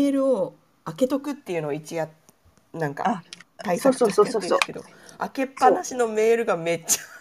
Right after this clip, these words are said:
Speaker 1: 溜まって、
Speaker 2: そう。
Speaker 1: 最後、夕方、「あれなんだっけ？」ってなります。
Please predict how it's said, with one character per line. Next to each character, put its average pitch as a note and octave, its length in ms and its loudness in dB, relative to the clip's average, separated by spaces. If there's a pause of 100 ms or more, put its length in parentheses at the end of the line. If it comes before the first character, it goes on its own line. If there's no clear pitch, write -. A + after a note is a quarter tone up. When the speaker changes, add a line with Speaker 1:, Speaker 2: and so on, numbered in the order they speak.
(240)
Speaker 1:
溜 - 60 -8
ま G#4 120 2
っ A#3 120 -4
て、 - 280 0
Speaker 2:
そ - 80 -4
う。 - 80 -10
Speaker 1:
最 F#3+ 220 -4
後、 D3+ 100 0
夕 D3+ 200 0
方、 D3 340 -2
「あ D#3 60 0
れ D#3+ 120 6
な D#3+ 160 0
ん D#3 60 -4
だ C#3 80 -2
っ - 60 -8
け？」 - 100 -10
っ - 20 -14
て - 120 -18
な C#3+ 140 -6
り - 100 -8
ま - 140 -10
す。 - 200 -20